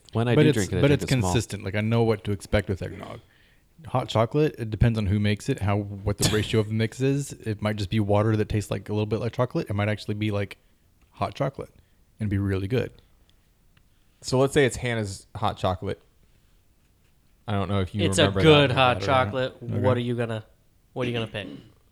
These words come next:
Speaker 3: Anyone who's had Hannah's hot chocolate knows it. Like, she puts candy bars in there. Like, it's nuts.
Speaker 2: Hmm.
Speaker 3: Probably
Speaker 1: She
Speaker 3: just as fattening and sugaring <laughs> as, uh,
Speaker 1: <laughs>
Speaker 3: eggnog.
Speaker 2: If it does that, then maybe hot chocolate.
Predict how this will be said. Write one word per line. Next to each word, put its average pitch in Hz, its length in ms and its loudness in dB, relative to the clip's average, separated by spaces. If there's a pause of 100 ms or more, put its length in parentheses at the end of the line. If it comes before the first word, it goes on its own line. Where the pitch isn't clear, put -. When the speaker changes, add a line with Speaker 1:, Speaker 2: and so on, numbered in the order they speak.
(160)
Speaker 3:
Anyone 123 300 0
who's 113 180 -2
had 104 260 0
Hannah's 98 300 -4
hot 98 160 -2
chocolate - 340 -6
knows 98 160 -8
it. - 80 -12
Like, 110 140 -2
she 120 180 -2
puts - 280 -4
candy 98 260 -6
bars 90 280 -4
in 92 100 -4
there. 92 200 -4
Like, 98 220 -4
it's - 280 -14
nuts. - 360 -10 (340)
Speaker 2:
Hmm. 98 100 -10 (800)
Speaker 3:
Probably 165 260 8
Speaker 1:
She 120 80 -2
Speaker 3:
just 143 240 8
as 139 100 4
fattening 127 460 4
and 113 100 -2
sugaring 117 520 4
<laughs> 101 100 2
as, 139 340 6
uh, 139 220 8
Speaker 1:
<laughs> - 40 0
Speaker 3:
eggnog. 117 440 8 (2750)
Speaker 2:
If 110 100 -8
it 117 60 -4
does 113 180 0
that, 135 240 0
then 113 260 -2
maybe 110 240 0
hot 95 140 -2
chocolate. - 320 -12